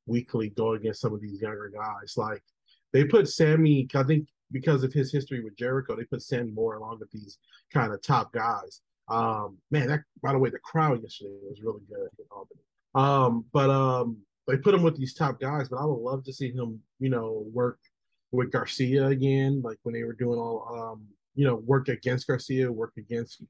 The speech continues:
uh, Wheeler, work against Lee Moriarty, um, even Brian Pillman,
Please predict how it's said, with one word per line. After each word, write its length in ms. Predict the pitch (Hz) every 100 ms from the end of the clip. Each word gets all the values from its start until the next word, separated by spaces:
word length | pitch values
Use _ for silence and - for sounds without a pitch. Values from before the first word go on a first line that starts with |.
| 117
uh, 240 | 113 113
Wheeler, 600 | 107 107 117 117 117 113 _ -
work 220 | 123 -
against 440 | 110 117 120 -
Lee 160 | 113 117
Moriarty, 720 | 113 110 113 110 113 117 113 - _ - -
um, 220 | 107 107 104
even 280 | 120 127 120
Brian 320 | 117 123 117
Pillman, 520 | - 127 113 113 113